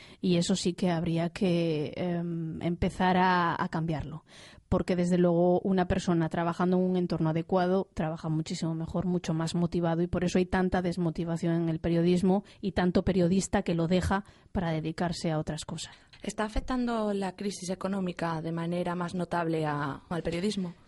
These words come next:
Speaker 1: Hombre, no sé si de manera más notable, pero como a todos los sectores, la crisis económica afecta a las empresas periodísticas y las empresas periodísticas son las que contratan al personal. Y quizás donde antes había diez, pues ahora hay ocho porque la empresa, y también lo entiendo, no se pueda permitir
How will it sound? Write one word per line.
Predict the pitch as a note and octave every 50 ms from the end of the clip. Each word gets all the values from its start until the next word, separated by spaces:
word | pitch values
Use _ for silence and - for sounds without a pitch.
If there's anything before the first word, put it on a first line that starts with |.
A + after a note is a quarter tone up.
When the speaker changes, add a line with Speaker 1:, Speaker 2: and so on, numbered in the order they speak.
| - _ _ _
Speaker 1:
Hombre, | - G3+ G3 F#3+ F#3
no | F#3+ F#3+
sé | - A3 G3+
si | - A3+
de | G#3 G#3
manera | G3+ G3 F#3+ G3 F#3+ G3
más | G3+ G3+ F#3+ F3+
notable, | G3+ F#3+ - F#3 F3 F#3 G3+ F#3+
pero | F#3 - D#3+ D#3+ D#3 D#3 D#3 D#3 D#3 D#3 D#3 D#3+ E3 -
como | - F#3+ F3 E3+ F3 F3 E3+ E3+ E3
a | E3+
todos | E3+ - G3+ G3+ G3+ G#3 G#3
los | G#3+ G#3 G3
sectores, | G#3+ G3+ - - G#3+ G#3 G#3 G3+
la | G#3+ F#3+
crisis | - F#3+ F#3+ G3 G3 F#3
económica | G#3 F#3+ G#3 G3 G3 F#3+ F#3+ G3 F#3+ F#3+ G3+
afecta | F#3+ F3+ - G3+ F#3 F3+ F3 - - G3+ G3 G3
a | F#3+
las | F#3 F#3 F3+ -
empresas | G3 F#3+ F#3 - A3+ A3+ A3 A#3+ A#3+ A#3+ -
periodísticas | - C4 A#3 A#3 A#3 A3 A3 A#3+ A#3+ A3+ - - A3 G3 - G#3+ G#3+ A3+ -
y | G#3+ F3+
las | F#3 F3 -
empresas | F3 E3+ - F#3 F3 G3 F#3+ -
periodísticas | - G#3 G3+ F#3+ F#3+ G3 F#3+ - G#3 - A3 G3+
son | - G3 F#3+
las | F#3+ -
que | - G3+ F#3+
contratan | - F#3 F3 E3+ - G3 F#3+ F#3+ - E3 E3
al | E3 D#3+ E3
personal. | - F3 E3+ - - E3 F3 F#3 F#3+ E3+ D#3+ D#3+
Y | - G3+ F3+ F3 F3 E3 E3 E3+ E3
quizás | - F#3 F3 - - F#3+ F#3 F#3 F#3+ F#3 - G3
donde | G3+ G3+ G3 G3 G3 G3 F#3+
antes | F#3 F#3 F#3+ F3+ G#3 G3 -
había | G#3 G3+ G#3 G3+ G3+
diez, | F#3+ G#3+ G#3+ G#3+ A3 G#3+ -
pues | - - E3+ F3 -
ahora | - D#3+ D#3+ E3 E3+ E3+ E3+
hay | F3 F3 F3 F#3
ocho | F#3+ F#3 - - F#3+ F#3
porque | F#3+ F#3+ F#3 F3+ - - F3 E3 E3 E3
la | E3+ E3 D#3+ D#3+
empresa, | E3 E3 - G3+ F#3+ F#3 F3+ - G3+ G3+ G#3+
y | A3+ G#3
también | - F3+ E3+ F3+ F3+ F3+ F#3
lo | F#3
entiendo, | F3+ F3+ - F#3+ F3+ F3+ F#3 F3+
no | F3 F3+
se | F3 G#3
pueda | F#3+ - F3+ E3 E3
permitir | - E3+ E3 E3 E3 D#3+ - F3 F3 E3+ E3